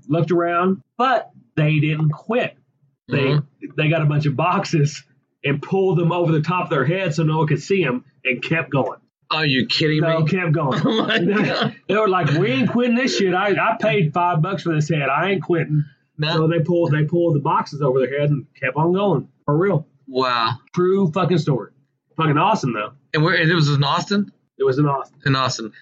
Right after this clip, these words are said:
Speaker 2: That's why we hate Texas, right?
Speaker 1: And I tried, yeah, and I, yeah, and I tried and tried, and that guy would not jizz.
Speaker 2: You know,
Speaker 1: I
Speaker 2: that's,
Speaker 1: tried.
Speaker 2: you know, that's something you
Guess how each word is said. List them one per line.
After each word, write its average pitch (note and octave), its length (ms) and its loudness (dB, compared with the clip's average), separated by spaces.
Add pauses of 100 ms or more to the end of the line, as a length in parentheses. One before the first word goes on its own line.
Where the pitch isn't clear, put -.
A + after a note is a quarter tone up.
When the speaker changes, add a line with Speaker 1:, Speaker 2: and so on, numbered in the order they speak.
(100)
Speaker 2:
That's D3+ 140 2
why D#3+ 140 2
we D3 80 2
hate D3+ 160 2
Texas, C#3 380 -2
right? D3 180 2
Speaker 1:
And - 80 2
I - 100 2
tried, G4 300 0 (340)
yeah, A#2+ 240 0
and F3 100 2
I, - 120 -2 (320)
yeah, D3+ 80 -2 (120)
and F3+ 120 -4
I G3+ 100 -4
tried G3+ 220 0
and E3 100 0
tried, F#3+ 260 -2
and E3 80 0
that D3+ 120 0
guy D3 180 -2
would C3 140 0
not C#3+ 240 0 (320)
jizz. C#3 380 0
Speaker 2:
You F3+ 100 0
know, C#4+ 100 0
Speaker 1:
I - 60 0
Speaker 2:
that's, C#4+ 160 0
Speaker 1:
tried. - 360 -2
Speaker 2:
you C#4 80 -2
know, C#4+ 160 2
that's C#4 200 0
something G#3 280 0
you G3+ 140 0